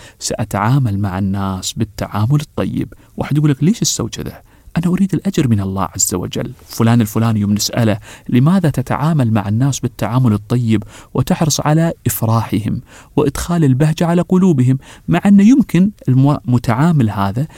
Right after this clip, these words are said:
لو قلت له: "معاملتك ما تمشي"، رجع وراح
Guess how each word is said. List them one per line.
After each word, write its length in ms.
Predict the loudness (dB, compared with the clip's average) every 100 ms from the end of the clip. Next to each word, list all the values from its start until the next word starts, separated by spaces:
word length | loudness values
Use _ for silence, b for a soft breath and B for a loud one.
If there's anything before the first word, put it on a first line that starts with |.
| B 0
لو 140 | 2
قلت 280 | 2 0 2
له: 120 | 4
"معاملتك 640 | 4 2 4 2 0 0 2
ما 380 | 2 2 0 -6 -4
تمشي"، 440 | 2 2 2 0 -2 B B 0
رجع 360 | 2 2 -2 -2
وراح 440 | 0 2 2 0